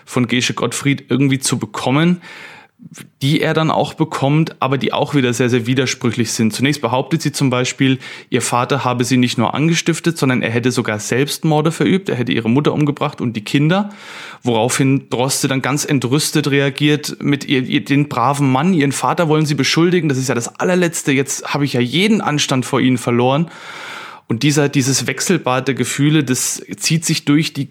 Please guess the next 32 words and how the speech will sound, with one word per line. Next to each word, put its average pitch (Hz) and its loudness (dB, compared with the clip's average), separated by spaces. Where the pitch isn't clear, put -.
kompletten 131 -2
Verhöre 135 2
quasi 120 -4
durch. 127 0
Droste 170 0
ist - 0
ihr - 2
am - 0
Anfang 143 0
auch 127 -2
deutlich 147 -2
abgeneigt 147 -2
gegenüber, 151 2
äh, 143 2
eingestellt. 147 0
Das - -2
ändert 139 0
sich 143 -4
aber 135 2
dann 135 -2
im 143 -2
Verlaufe 131 0
der 131 0
Verhöre 135 0
und 117 -2
am 117 -4
Ende 131 2
bildet 131 -2
sich - -6
fast - -4
schon 131 -2
was, 123 -4